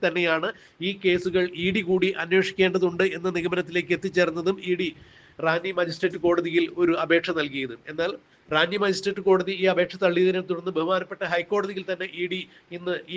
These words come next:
അപേക്ഷയുമായി എത്തും എന്നറിയുമ്പോൾ ശബരിമല സ്വർണ്ണക്കൊള്ള വിവാദവുമായി ബന്ധപ്പെട്ട് ഇ ഡി അന്വേഷിക്കുന്നു എന്ന് പറയുമ്പോൾ കേസിന് പുതിയൊരു മാനമുണ്ടാകുന്നു, മറ്റൊരു വഴിത്തിരിവിലേക്ക് കാര്യങ്ങൾ നീങ്ങുന്നു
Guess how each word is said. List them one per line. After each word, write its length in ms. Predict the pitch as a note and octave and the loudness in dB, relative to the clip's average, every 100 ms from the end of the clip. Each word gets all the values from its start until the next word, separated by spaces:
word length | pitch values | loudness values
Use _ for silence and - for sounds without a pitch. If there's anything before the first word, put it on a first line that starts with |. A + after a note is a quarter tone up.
| F3 | 0
അപേക്ഷയുമായി 520 | E3+ E3 F#3 F#3 F#3 E3 | 0 0 -2 2 2 0
എത്തും 180 | F#3 G3+ F3+ | 0 -4 -2
എന്നറിയുമ്പോൾ 540 | F3+ F3 E3+ E3 F#3 G#3+ - _ _ - | -2 0 -2 -2 -2 -4 -10 _ _ -2
ശബരിമല 380 | E3+ F3 G3 G3 F#3+ | 2 4 2 2 0
സ്വർണ്ണക്കൊള്ള 440 | F3 F#3 F#3+ F#3+ F#3+ | -2 0 2 4 6
വിവാദവുമായി 460 | F#3 F#3 F#3 F#3 F3 | 4 2 0 -2 -4
ബന്ധപ്പെട്ട് 400 | E3 F3 F3 E3 B2 D#3 F3 | -8 -8 -6 -6 -6 -8 -8
ഇ 20 | F#3 | -6
ഡി 100 | F#3+ D3 | -6 -8
അന്വേഷിക്കുന്നു 600 | D#3+ G3+ G3 - G#3+ G#3+ A3 F#3 | -6 -6 -6 -10 -12 -12 -12 -12
എന്ന് 120 | F#3+ | -4
പറയുമ്പോൾ 360 | F#3 F3 F3 F3+ F3+ - | -2 -2 -2 -6 -6 0
കേസിന് 340 | E3+ F#3 F#3 F#3 | 0 2 -4 -4
പുതിയൊരു 440 | E3+ F3+ F3+ F3+ F3 | -4 2 4 4 2
മാനമുണ്ടാകുന്നു, 720 | D#3+ E3+ F3 E3 E3+ E3+ E3+ F#3+ | 0 0 -2 0 2 0 -4 -6
മറ്റൊരു 240 | D#3+ E3+ E3+ | -8 -8 -4
വഴിത്തിരിവിലേക്ക് 640 | D#3+ D#3+ F#3 F3 E3+ E3+ D#3+ - - - | -4 -2 -6 -4 -4 -2 -4 -4 -8 0
കാര്യങ്ങൾ 340 | D#3+ D#3+ E3 E3 | 2 0 -2 -6
നീങ്ങുന്നു 340 | D#3+ D#3 E3 | -8 -8 -8